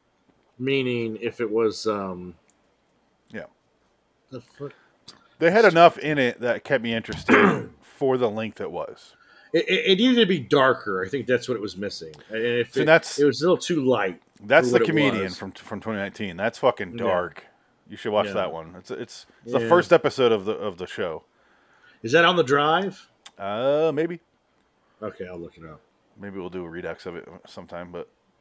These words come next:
Speaker 1: Yeah.
Speaker 2: we do have a twenty nineteen redux coming up here eventually.
Speaker 1: Oh, God, no.
Speaker 2: 'Cause it won the blind Twitter, blind Twitter poll.
Speaker 1: Oh, no.
Speaker 2: So we have two episodes of it coming up, actually.
Speaker 1: No!
Speaker 2: And they're not, not good ones.
Speaker 1: Yeah,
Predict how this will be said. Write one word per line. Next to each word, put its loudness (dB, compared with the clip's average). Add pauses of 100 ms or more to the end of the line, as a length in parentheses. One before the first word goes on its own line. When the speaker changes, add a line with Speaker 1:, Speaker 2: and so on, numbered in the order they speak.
(140)
Speaker 1:
Yeah. -14 (100)
Speaker 2:
we -14
do -4
have 2
a -2
twenty -4
nineteen -6
redux -6
coming -12
up -14
here -8
eventually. -12 (640)
Speaker 1:
Oh, -12
God, -14 (100)
no. -20 (260)
Speaker 2:
'Cause -16
it -8
won -8
the -10
blind -8
Twitter, -10 (460)
blind -8
Twitter -12
poll. -10 (760)
Speaker 1:
Oh, -8
no. -12
Speaker 2:
So -8
we -4
have -4
two -2
episodes -6
of -14
it -18
coming -18
up, -18
actually. -16 (720)
Speaker 1:
No! 8 (140)
Speaker 2:
And -10
they're -6
not, 0
not -2
good -4
ones. -10 (640)
Speaker 1:
Yeah, -12